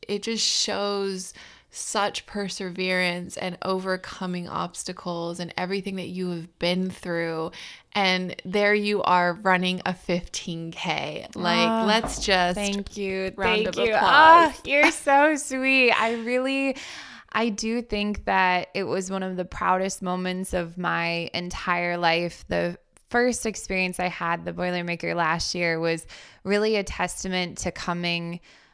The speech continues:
Speaker 2: back from my physical setback, from my infection and my illness. And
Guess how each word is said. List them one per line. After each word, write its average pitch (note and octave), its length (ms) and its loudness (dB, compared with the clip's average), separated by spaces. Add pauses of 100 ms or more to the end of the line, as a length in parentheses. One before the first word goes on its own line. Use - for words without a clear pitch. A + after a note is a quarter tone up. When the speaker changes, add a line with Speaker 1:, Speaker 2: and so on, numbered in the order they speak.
(140)
Speaker 2:
back F3 380 2
from F#3 260 -2
my E3 200 0
physical F3 520 -4
setback, G3 600 0
from F#3 180 -8
my F3 120 -2
infection E3+ 760 -6
and E3 140 -8
my D3+ 180 -6
illness. F#3+ 600 -2
And E3+ 300 -2